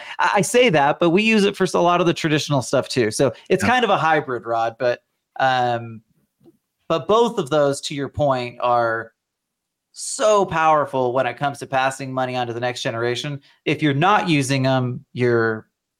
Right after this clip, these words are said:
Speaker 1: missing out.
Speaker 2: Yeah. Or being, and, and again, being very mindful and, and intentional in the way that you set them up.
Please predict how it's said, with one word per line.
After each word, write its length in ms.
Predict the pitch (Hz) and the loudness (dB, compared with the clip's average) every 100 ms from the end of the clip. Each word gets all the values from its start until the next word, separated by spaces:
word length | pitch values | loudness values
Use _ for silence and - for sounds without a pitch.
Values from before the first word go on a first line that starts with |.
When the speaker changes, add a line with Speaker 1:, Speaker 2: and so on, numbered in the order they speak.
| _ _ _ | _ _ _
Speaker 1:
missing 320 | 131 117 - | -2 -2 -4
out. 200 | 85 - - _ _ _ - | -8 -8 -12 _ _ _ -2
Speaker 2:
Yeah. 280 | 127 107 95 _ | 0 2 -2 _
Or 120 | 127 | 0
being, 320 | 113 123 113 110 | 2 4 4 4
and, 200 | 120 110 | 2 2
and 140 | 123 | 2
again, 240 | 117 127 110 | 2 2 2
being 180 | 110 | 2
very 160 | 107 110 | 4 4
mindful 460 | 110 110 110 113 104 | 2 2 0 0 2
and, 260 | 98 98 - | 2 0 -2
and 120 | 98 | -2
intentional 580 | 95 95 139 139 117 98 | -2 0 0 2 2 2
in 80 | 98 | 2
the 60 | 98 | 2
way 120 | 98 | 2
that 120 | 95 | 0
you 80 | 104 | 0
set 260 | - 92 | 0 0
them 160 | - 95 | 0 0
up. 300 | 92 90 - | 0 -2 -6